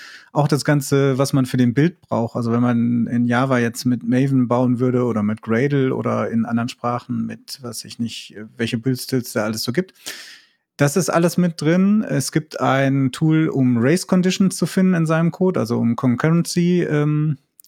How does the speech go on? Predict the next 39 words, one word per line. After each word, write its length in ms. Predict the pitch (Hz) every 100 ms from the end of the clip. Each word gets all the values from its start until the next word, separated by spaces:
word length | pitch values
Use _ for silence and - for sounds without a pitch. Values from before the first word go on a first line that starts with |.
| _
zu 140 | - 175
überprüfen. 720 | 156 147 175 180 190 185 185 - - - _ -
Äh, 200 | 135 131
das 160 | 127 123
Tooling, 320 | 190 202 180
was 140 | 156
dabei, 640 | 151 147 139 151 160 165 139 _ _
also 240 | 131 120
was 160 | 123 -
sozusagen 340 | 135 120 123
mitgeliefert 580 | 131 - 147 151 151 131
wird, 300 | 131 143 -
äh, 400 | - 123 123 123 - 95
hat, 320 | 117 131 131 - _ -
ist 180 | 156 -
auch 160 | 147
sehr 180 | - 117
gut. 400 | - 156 175 - _ _
Würde 280 | 190 127 139
ich 100 | 131
auch 100 | 135
nicht 140 | 139 120
missen 280 | 139 135
wollen 200 | 123 135
und 100 | 135
unterscheidet 560 | 139 131 123 - 143 160
sich 220 | 143 143
auch 80 | 143
von 160 | - 131
den 340 | 131 135 127 -
vielen 240 | 151 147
anderen 200 | 131 135
Sprachen, 560 | - - 110 107 113 113
wo 220 | - 123
das 220 | 117 120
alles 200 | - 113
so 100 | -
Third-Party-Sachen 1500 | 107 120 113 _ - 110 110 117 110 113 _ _ - 110 113 110
sind. 320 | 98 92